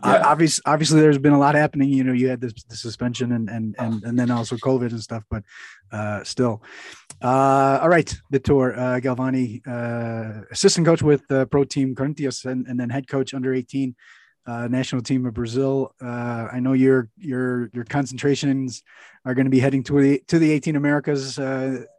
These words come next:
Speaker 2: more and more. Uh, good luck on those, and, uh, we'll definitely be watching you, uh, and the rest of the group,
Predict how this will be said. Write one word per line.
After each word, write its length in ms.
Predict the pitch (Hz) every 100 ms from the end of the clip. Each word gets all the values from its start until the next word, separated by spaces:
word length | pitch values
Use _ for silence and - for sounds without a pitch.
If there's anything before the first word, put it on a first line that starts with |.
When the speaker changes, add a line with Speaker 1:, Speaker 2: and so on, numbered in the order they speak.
| _ _ -
Speaker 2:
more 220 | 143 147
and 100 | 135
more. 400 | 139 156 180 196 _ _ _ -
Uh, 180 | 131
good 140 | 127 143
luck 180 | 156 160
on 140 | 156
those, 580 | 151 156 165 - - -
and, 380 | - 131 127 123
uh, 240 | 123 123 123
we'll 160 | 123 120
definitely 320 | 127 147 127
be 80 | 123
watching 420 | 127 131 - 127
you, 400 | 127 127 127 113 _ _ _ _
uh, 120 | 123 120
and 120 | 127
the 60 | 123
rest 220 | 127 -
of 80 | 127
the 120 | 120
group, 300 | 113 127 120